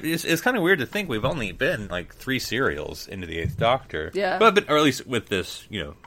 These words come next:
Speaker 1: uh, s-, serial, or with a series, uh, with Charlie. But I've been enjoying it, but I, I don't know, I feel like it w-, went off the rails here.
Speaker 2: Yeah.
Speaker 1: So, like I said, this Stones is all right.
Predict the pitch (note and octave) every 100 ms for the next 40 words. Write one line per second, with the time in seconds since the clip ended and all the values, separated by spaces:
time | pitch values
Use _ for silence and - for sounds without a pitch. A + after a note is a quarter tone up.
0 | - _ _ _ - D#2+ - - - _
1 | - - C#3+ F#2 D#2 D#2+ E2+ F#2+ F2 -
2 | A#2+ F#2 D2+ E2 - - - - F2 E2
3 | D#2+ - C3+ G#2+ D#2+ F2 - - - -
4 | D#3 F3+ C#3+ B2 - A2 F#2+ F3+ D3 F2
5 | F#2+ - - - A2+ A2+ C#3 C3 A2 G#2
6 | A#2+ F#2+ F#2 B1+ G2 G#2 F#2 D#2+ E2 D#2
7 | D2+ D2+ - - - - - G3 G3 F3+
8 | - - A#3 A#3 G3 E3+ F#3+ - F3 D#3+
9 | A#2+ - G#2 F#2 E2+ D2 C#2+ C#2+